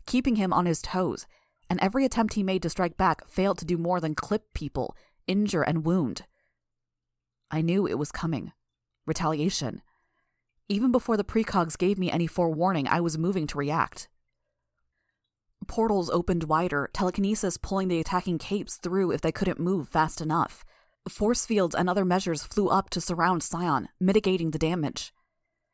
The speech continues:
He radiated light, and that light that escaped the barriers seared and melted the flesh of the offending capes,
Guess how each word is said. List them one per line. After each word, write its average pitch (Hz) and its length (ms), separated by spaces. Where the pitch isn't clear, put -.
He 220 160
radiated 196 560
light, 175 480
and 185 80
that 180 140
light 196 260
that 180 100
escaped 190 380
the 175 80
barriers 175 500
seared 214 400
and 175 220
melted 185 380
the 165 40
flesh 185 420
of 156 100
the 170 80
offending 165 360
capes, - 440